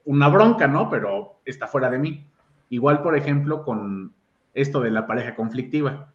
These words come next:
No es lo mismo que sea una pareja conflictiva que haya conflictos. Porque si hay conflictos, podemos hacer equipo contra ellos. Si somos conflictivos, pues ya está aquí. Y eso también ayuda bastante.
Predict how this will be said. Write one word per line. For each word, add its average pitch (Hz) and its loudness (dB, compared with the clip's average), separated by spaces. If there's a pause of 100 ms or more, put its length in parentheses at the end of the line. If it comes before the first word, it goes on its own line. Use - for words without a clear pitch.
(100)
No 110 -6
es 117 -4
lo 139 0
mismo 139 0
que 139 -6
sea 117 -4
una 139 -2
pareja - -6
conflictiva 151 -4
que 104 -6
haya 98 -8
conflictos. 143 -8 (380)
Porque 143 -2
si 151 -2
hay 175 0
conflictos, 220 2
podemos 135 -2
hacer 143 2
equipo 143 -2
contra 120 0
ellos. 160 -2 (360)
Si 127 -6
somos 190 2
conflictivos, 185 0
pues 107 -10
ya 120 -2
está - -6
aquí. 208 -8 (1500)
Y 135 -6
eso 143 -6
también 123 -2
ayuda 107 -4
bastante. 143 -6